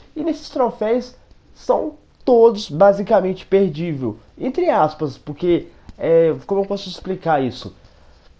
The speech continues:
Cada capítulo do jogo possui, não é totalmente todos os capítulos, mas a maioria dos capítulos possui alguns troféus de ações específicas que você faz durante a missão,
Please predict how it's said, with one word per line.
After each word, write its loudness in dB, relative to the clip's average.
Cada 4
capítulo 0
do -2
jogo 2
possui, -4
não -2
é 0
totalmente -2
todos 6
os -8
capítulos, -2
mas -6
a -2
maioria 4
dos -8
capítulos -4
possui -6
alguns -4
troféus -2
de -2
ações 0
específicas -4
que -8
você -4
faz 0
durante -4
a -4
missão, -6